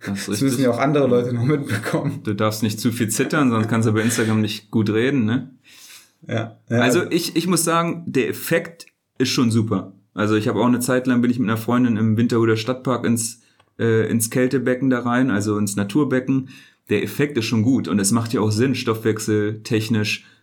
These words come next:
Speaker 1: dass du deinem Körper Kälte zuführst, ne? Dann dreht der Stoffwechsel hoch und, ähm, muss Wärme erzeugen. Das macht schon alles Sinn, aber da ist wieder die Frage, in einer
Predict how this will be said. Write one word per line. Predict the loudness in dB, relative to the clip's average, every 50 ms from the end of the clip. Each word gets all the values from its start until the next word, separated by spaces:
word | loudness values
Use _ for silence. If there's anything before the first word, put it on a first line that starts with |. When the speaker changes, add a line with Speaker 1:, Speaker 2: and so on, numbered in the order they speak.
| _ _
Speaker 1:
dass | -6 -2 0 2 2 2 0 0
du | 0 0 0 2 2
deinem | 2 2 2 2
Körper | 0 0 -2 -2 0 -2 -4
Kälte | -2 0 0 0 0 -2 -4
zuführst, | -4 -4 -6 -4 -4 -6 -6 -6 -6 -6
ne? | -4 -2 -2 -2 -4 -6 -10 -8
Dann | -4 -2 0 0 0 -2 -4 -8 -14 -20 _ -6
dreht | -2 0 0 2
der | 2 0
Stoffwechsel | 0 0 0 0 0 0 -2 0 0 2
hoch | 2 4 2 2 2
und, | 0 0 -2 -2 -6 -14 -20 -20 -20 -20 _ -4
ähm, | -2 0 2 2 2 0 0 -2 -4 -8 -14 _ -14 -14 -12 _ -4
muss | -2 0 0 0 0 0
Wärme | 0 0 2 0
erzeugen. | 0 0 0 0 0 0 2 0 0 -2 -4 -12 -20 -16 _ -4
Das | -2 0 0 2
macht | 0 0 0 -2
schon | -2 -2 0
alles | 0 0 0 2
Sinn, | 2 2 2 2 2
aber | 0 0
da | 0 0
ist | 0 2 2
wieder | 2 2 2
die | 0 -2
Frage, | -4 -4 -2 -2 0 0 2 0 0 -2 -2 -6 -16 -20 _ _ _ _ _ _ _ _ _ _ _ _ _ _ -4
in | -2 -2 0
einer | 0 2 2 2 2 2 0 0 -2 -4 -6